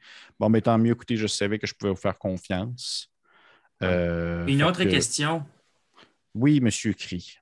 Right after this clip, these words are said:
Speaker 2: On est à vouloir, euh, me le relocaliser dans un nouveau local. Je me demandais, euh, est-ce que vous auriez une suggestion pour, euh, ça ?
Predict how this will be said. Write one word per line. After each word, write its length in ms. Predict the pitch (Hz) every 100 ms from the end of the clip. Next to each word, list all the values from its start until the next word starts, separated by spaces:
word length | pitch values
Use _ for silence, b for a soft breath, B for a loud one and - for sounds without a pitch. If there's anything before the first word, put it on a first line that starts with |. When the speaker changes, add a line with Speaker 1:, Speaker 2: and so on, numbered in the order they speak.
| _ _ _
Speaker 2:
On 120 | 123 131
est 160 | 147
à 80 | 147
vouloir, 520 | 127 123 117 127 135 -
euh, 420 | 107 107 95 80
me 280 | 117 120 113
le 140 | 113 113
relocaliser 640 | 120 120 113 120 117 127
dans 400 | 131 110 98 117
un 60 | 117
nouveau 260 | 113 113
local. 400 | 107 101 113 123
Je 60 | 120
me 100 | 117
demandais, 600 | 117 113 123 151 151 127
euh, 160 | 120 127 - - _ _
est-ce 140 | -
que 100 | -
vous 140 | 156 151
auriez 340 | 131 131 135 -
une 180 | 131 131
suggestion 680 | - 131 120 113 - 175 180 _
pour, 160 | 160 160
euh, 180 | - - - 151 _ _ _ _ _
ça ? 320 | - 165 180